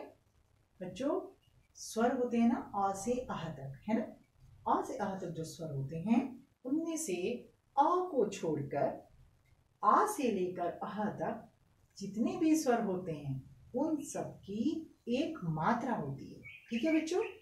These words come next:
उन सब की एक मात्रा होती है। ओके, सारे स्वर की एक मात्रा होती है अ को छोड़कर।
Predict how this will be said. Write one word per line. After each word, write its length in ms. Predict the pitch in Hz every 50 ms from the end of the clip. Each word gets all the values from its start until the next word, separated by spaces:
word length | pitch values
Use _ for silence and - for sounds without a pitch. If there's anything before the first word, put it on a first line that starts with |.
| - _ _ - 220
उन 100 | 220 220
सब 280 | 220 220 208 208 -
की 140 | - 226 226
एक 200 | 262 - - - 254
मात्रा 440 | 202 202 202 196 - - 165 147
होती 380 | 135 135 135 135 - - - 135
है। 260 | - - - - - -
ओके, 380 | 185 185 - 349 339 247 180 -
सारे 500 | - 233 214 208 226 240 269 277 294 -
स्वर 280 | - - 180 175 180
की 160 | 180 - 233
एक 220 | 254 233 208 214 185
मात्रा 340 | 156 139 135 143 151 - -
होती 380 | - - - - 143 143 160
है 60 | 165
अ 380 | - - 240 247 262 277 285 277
को 140 | - 294 302
छोड़कर। 520 | 302 - - 180 - - - - - -